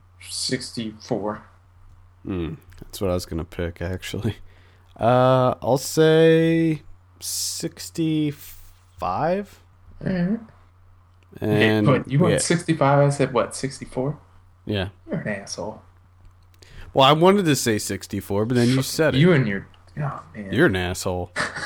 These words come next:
Speaker 2: Spike Jonze is her.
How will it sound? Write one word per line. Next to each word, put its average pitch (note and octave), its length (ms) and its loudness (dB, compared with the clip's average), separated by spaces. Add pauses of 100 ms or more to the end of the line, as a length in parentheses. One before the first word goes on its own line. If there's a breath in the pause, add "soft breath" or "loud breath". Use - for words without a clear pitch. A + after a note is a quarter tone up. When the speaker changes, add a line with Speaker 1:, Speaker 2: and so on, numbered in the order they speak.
(2250 loud breath)
Speaker 2:
Spike - 380 2
Jonze D3+ 340 4
is A#2+ 140 -2
her. C#3+ 440 6